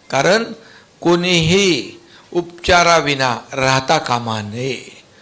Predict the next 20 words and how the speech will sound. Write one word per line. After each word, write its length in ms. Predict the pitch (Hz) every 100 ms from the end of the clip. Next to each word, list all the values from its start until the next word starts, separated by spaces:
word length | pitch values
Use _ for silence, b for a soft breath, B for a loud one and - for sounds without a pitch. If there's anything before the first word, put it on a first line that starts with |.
| b b b -
ती 200 | 143 208
योजना 380 | 160 127 123 117
आपण 280 | - 110
केली. 420 | - - - - - - B B 165
लेक 260 | 220 226
लाडकी 340 | 214 202 196 208
केली, 380 | - 175 160 135
अनेक 380 | 165 233 262 -
योजना 360 | 226 220 220 214
केल्या. 360 | 202 196 160 - B B B
एक 340 | 170 202 -
तर 120 | 214 190
मुलगी 720 | 180 175 165 220 254 220 - b b b _
उच्च 360 | 170 156 - 185
शिक्षण 440 | - 170 190 170
घेत 260 | 147 175 170
होती, 400 | 160 156 123 - - _ _ _ _ _ _ - 120
तिने 440 | - 156 160 165
आत्महत्या 540 | 139 131 175 180 - 170
केली. 380 | - 110 -